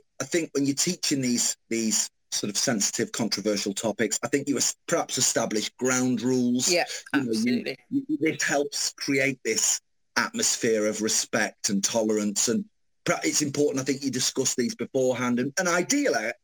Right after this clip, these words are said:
Speaker 1: ideally, I guess you'd co-construct them with the students.
Speaker 2: Yeah,
Speaker 1: You know, there's
Speaker 2: absolutely.
Speaker 1: things like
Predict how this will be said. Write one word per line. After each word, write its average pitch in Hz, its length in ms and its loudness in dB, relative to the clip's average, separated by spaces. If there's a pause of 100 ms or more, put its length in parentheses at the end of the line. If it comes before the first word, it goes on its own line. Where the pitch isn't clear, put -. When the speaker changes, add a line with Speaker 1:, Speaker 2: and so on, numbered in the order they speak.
(160)
Speaker 1:
ideally, 156 380 0
I 101 100 0
guess 131 240 -2
you'd 139 160 -4
co-construct - 880 -2
them - 160 -6
with - 140 -6
the 110 60 -4
students. 185 720 -2 (200)
Speaker 2:
Yeah, - 160 -4
Speaker 1:
You 302 80 2
know, 302 80 2
there's 156 180 2
Speaker 2:
absolutely. 214 240 2
Speaker 1:
things 196 120 0
like 165 200 -4